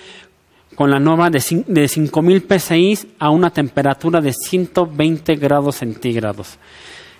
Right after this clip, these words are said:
¿Qué es esto? Vean, nuestra, nuestra bomba, nuestra manguera LUSAC cumplen, tienen cinco capas.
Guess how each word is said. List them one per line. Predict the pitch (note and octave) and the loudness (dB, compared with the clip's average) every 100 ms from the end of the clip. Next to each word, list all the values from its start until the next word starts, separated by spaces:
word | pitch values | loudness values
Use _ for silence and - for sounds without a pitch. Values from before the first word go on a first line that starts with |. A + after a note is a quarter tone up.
| - | -2
¿Qué | F#3+ | 0
es | - | 2
esto? | G#3 G#3 C4 D4 - - - | 2 4 2 2 -6 -18 -2
Vean, | C#3+ D3 A#2+ - - - - - | 0 2 0 -6 -20 -20 -14 -4
nuestra, | C#3+ - D#3+ - | -2 2 0 2
nuestra | F3 E3 F3 | 0 2 0
bomba, | F3+ A#3+ B3+ B3 | 2 4 4 4
nuestra | D#3+ D3+ D#3 D3 C#3+ D3 D3 | 2 2 0 2 2 2 2
manguera | D#3+ D#3+ F#3+ A3 | 2 2 2 4
LUSAC | F#3 D#3 E3 F#3 G3+ - - - _ | 2 2 2 2 0 -14 -20 -20 _
cumplen, | F3 F3+ F3 F#3 F#3 A3 - _ - _ | 0 2 2 4 2 0 -12 _ -20 _
tienen | - F#3 F#3 | 0 2 2
cinco | - - F#3 F3 D#3+ | 0 0 2 2 2
capas. | D#3 D3 C#3 A2 | 0 0 -2 -4